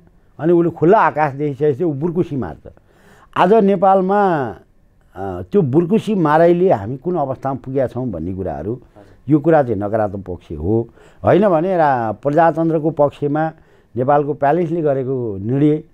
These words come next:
Speaker 1: राजा वीरेन्द्र सरकारले गरेको निर्णय, त्यो कुरालाई चाहिँ हामीले आत्मसातै गर्न सक्छौँ। मैले भन्न खोजेँ, आठ सय चौरासी जना सांसद बनायौँ, मुलुकलाई सङ्घीयतामा ढाल्यौँ,
Speaker 2: हजुर।
Speaker 1: आफ्नो मु-, मुलुकको उत्पादन के छ हे-, हेरेनौँ, होइन?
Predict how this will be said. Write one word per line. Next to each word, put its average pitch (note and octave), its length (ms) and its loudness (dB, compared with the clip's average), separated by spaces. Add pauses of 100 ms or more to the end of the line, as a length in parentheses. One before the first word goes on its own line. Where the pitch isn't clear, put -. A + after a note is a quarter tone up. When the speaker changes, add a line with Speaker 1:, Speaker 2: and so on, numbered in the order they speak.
(280)
Speaker 1:
राजा B2+ 220 2
वीरेन्द्र C3 440 -4
सरकारले B2 320 -2
गरेको A2+ 300 -2
निर्णय, G#2+ 300 -4 (320)
त्यो D3+ 120 4
कुरालाई A#2+ 520 2
चाहिँ A2 180 -8
हामीले E2+ 200 -8
आत्मसातै E2+ 540 -10
गर्न E2 180 -10
सक्छौँ। C2 380 -18 (420)
मैले G#3 160 -2
भन्न E3 240 2
खोजेँ, B2 260 0 (380)
आठ E3 180 4
सय G3 140 6
चौरासी F#3 340 6
जना F#3 220 2
सांसद D#3 360 0
बनायौँ, G2 460 -6
मुलुकलाई F#3+ 420 4
सङ्घीयतामा E3+ 580 2
ढाल्यौँ, F#2+ 300 -4
Speaker 2:
हजुर। - 480 -20 (400)
Speaker 1:
आफ्नो D#3 300 2
मु-, F3+ 180 2
मुलुकको F3 380 2
उत्पादन F3 500 2
के E3+ 160 0
छ - 60 -6
हे-, A#2 320 0
हेरेनौँ, G#2+ 460 0 (840)
होइन? B2 260 -4